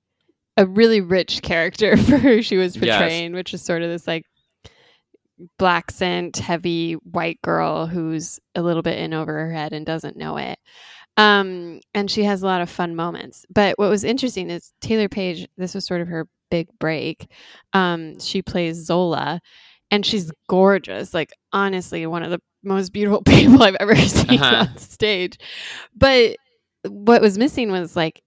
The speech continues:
Speaker 1: in the Twitter thread, which she command with her voice, obviously, she's so, like, spunky and loud and kinda, like, in your face and just bombastic in her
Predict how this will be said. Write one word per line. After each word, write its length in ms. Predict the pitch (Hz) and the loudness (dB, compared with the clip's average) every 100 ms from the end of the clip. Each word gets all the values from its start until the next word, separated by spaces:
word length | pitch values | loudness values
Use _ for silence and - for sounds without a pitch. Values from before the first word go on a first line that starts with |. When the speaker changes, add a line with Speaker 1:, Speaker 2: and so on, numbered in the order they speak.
| - | 0
Speaker 1:
in 280 | 214 202 175 | 0 0 -2
the 160 | 160 | -2
Twitter 300 | - 262 311 | -2 -2 -2
thread, 280 | - 151 147 | -2 -4 -6
which 160 | 147 - | -6 -8
she 200 | - 160 | -8 -10
command 440 | - 160 151 151 | -10 -10 -10 -10
with 140 | 151 - | -12 -12
her 120 | 156 | -10
voice, 340 | 165 247 233 - | -4 -4 -4 -8
obviously, 520 | 147 - - 165 165 - - - | -8 -10 -8 -10 -10 -18 -20 -12
she's 360 | - 214 190 | -6 -4 -4
so, 300 | - 202 202 | -4 0 0
like, 340 | 208 180 - _ _ _ _ _ _ _ _ _ _ | 0 -4 -8 _ _ _ _ _ _ _ _ _ _
spunky 720 | - - - _ 180 180 185 | -18 -16 -18 _ -8 -6 -8
and 160 | 165 160 | -10 -10
loud 400 | 143 156 165 165 | -10 -6 -6 -6
and 140 | 156 | -10
kinda, 240 | - 160 160 | -14 -14 -14
like, 200 | 156 - | -14 -14
in 140 | 180 165 | -14 -12
your 160 | 165 | -12
face 540 | - - 160 160 160 - | -16 -14 -10 -10 -10 -12
and 140 | 160 | -14
just 280 | 160 160 - | -14 -16 -10
bombastic 800 | 160 160 151 160 - - 165 - | -8 -8 -8 -8 -10 -14 -14 -14
in 120 | 156 | -14
her 280 | 160 156 | -14 -14